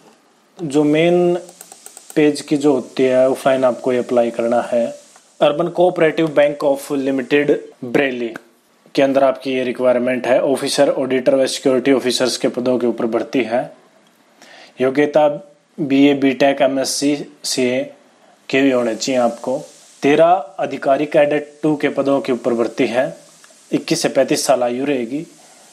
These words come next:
सत्रह हज़ार छः सौ सत्तर से उनचास हज़ार एक सौ सत्तर रुपये तक वेतन है। कम से कम पैंसठ प्रतिशत अंकों से चार वर्षीय बीए, बीटेक, बीई, बीटेक,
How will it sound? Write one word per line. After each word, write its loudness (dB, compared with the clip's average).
सत्रह 2
हज़ार 0
छः -12
सौ -10
सत्तर -6
से -4
उनचास 2
हज़ार -2
एक -8
सौ -8
सत्तर -8
रुपये -2
तक -4
वेतन -2
है। 4
कम 0
से -4
कम -2
पैंसठ 0
प्रतिशत -6
अंकों -4
से -6
चार 0
वर्षीय -4
बीए, -2
बीटेक, 0
बीई, 2
बीटेक, 2